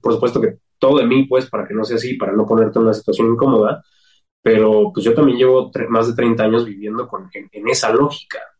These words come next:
¿no? Primero, en esa lógica binaria. Segundo, hablando una lengua que solamente tiene esa lógica binaria. Entonces,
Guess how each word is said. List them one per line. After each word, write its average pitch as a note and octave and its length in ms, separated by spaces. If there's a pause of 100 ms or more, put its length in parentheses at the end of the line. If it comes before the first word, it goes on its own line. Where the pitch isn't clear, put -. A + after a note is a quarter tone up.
(140)
¿no? A#2 240
Primero, D#3+ 320
en D3+ 60
esa C3+ 140
lógica B2+ 280
binaria. G#2 500 (240)
Segundo, C3+ 460
hablando A#2+ 320
una C3 180
lengua C#3 440
que - 100
solamente E3+ 540
tiene A#2 180
esa A2 160
lógica G#2 280
binaria. A#2 420 (500)
Entonces, A#2 520